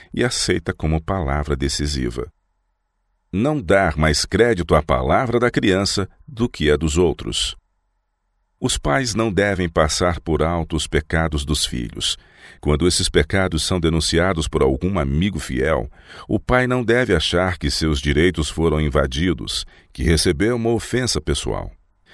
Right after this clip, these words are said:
Os hábitos de cada jovem e de cada criança afetam o bem-estar da sociedade. A atitude errada de um jovem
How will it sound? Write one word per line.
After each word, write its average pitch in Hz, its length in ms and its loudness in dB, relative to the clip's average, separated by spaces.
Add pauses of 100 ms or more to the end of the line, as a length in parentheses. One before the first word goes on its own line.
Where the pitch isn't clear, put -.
(240)
Os 80 200 2
hábitos 76 480 0
de 65 100 -4
cada 80 320 0
jovem 69 600 0
e - 20 -6
de 62 120 -6
cada 80 280 -2
criança 78 600 -4 (300)
afetam 90 680 -2
o 62 200 -6
bem-estar 80 640 0
da 69 100 0
sociedade. 58 800 -4 (500)
A 76 120 4
atitude 76 360 0
errada 80 400 2
de 67 120 -2
um 69 80 0
jovem 73 440 0